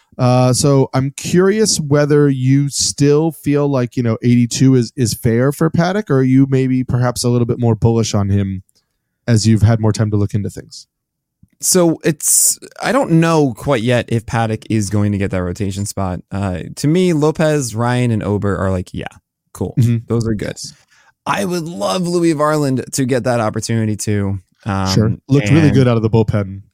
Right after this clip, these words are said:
Speaker 2: Oh,
Speaker 1: Varland.
Speaker 2: man. And,
Speaker 1: Yeah.
Speaker 2: uh, and Chris Paddack as well. And this is just me being like, "Okay, he obviously was good out of the pen, and maybe that does work." Um, I don't care about Simon,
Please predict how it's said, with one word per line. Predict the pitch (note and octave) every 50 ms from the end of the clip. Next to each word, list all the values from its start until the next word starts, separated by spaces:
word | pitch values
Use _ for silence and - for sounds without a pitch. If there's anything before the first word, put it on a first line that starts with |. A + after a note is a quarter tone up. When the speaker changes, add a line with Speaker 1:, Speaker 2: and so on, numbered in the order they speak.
| _ -
Speaker 2:
Oh, | C3 C3+ C3 B2+ B2 A#2
Speaker 1:
Varland. | A2+
Speaker 2:
man. | A2 G#2 - A2+ A2+ A2+ A2 A2 A2 A2 - - A2+
And, | A2 G#2+ A2 G#2+ G#2+
Speaker 1:
Yeah. | G#2+ G#2 G#2 G#2 G#2 G#2
Speaker 2:
uh, | G2+ F2
and | G#2 G#2+ G2+
Chris | - B2 A2+ -
Paddack | - - A2 G#2+ A2 G#2+ G#2 -
as | - G2+ F#2 F#2+
well. | F2+ F#2+ F#2+ A2 B2 D#3 D#3+ - _ _ _ _ _ _ _ _ _ _
And | C3 C#3+ D3+
this | E3+ E3 F3
is | E3 C#3 A2+
just | A2+ C#3 B2 -
me | B2+ B2+ B2+ B2
being | G#2+ A#2 A#2 A2+ A2+
like, | A2+ A2 G#2+ G#2 F#2+ - - -
"Okay, | - F#3 - - A#2 A2 A2+ A#2 A#2+ - - _ _
he | - - - C3 C3 B2+ B2+
obviously | B2 A#2 G#2 G#2+ A2 - A2+ G#2+
was | G#2+ F#2+
good | F#2 G2+ G2 F#2+
out | F#2+ F#2+ F#2+
of | F#2+
the | F#2+ -
pen, | - - F2+ F2+ G2 F#2+
and | - F2 F2 E2+
maybe | F2+ F2 F2 F2
that | F2 -
does | E2+ E2+ F#2+
work." | F2 F2 A#2+ - - - _ _ _ _ _ _ _ _
Um, | - G#2 G#2 G#2 G2+ G2 -
I | - A#2+ A#2
don't | A#2+ C3 A#2+
care | - C#3+ C3+ B2+
about | A#2+ B2 A#2
Simon, | - - B2+ B2 B2 A#2+ A#2+ A#2+ A2+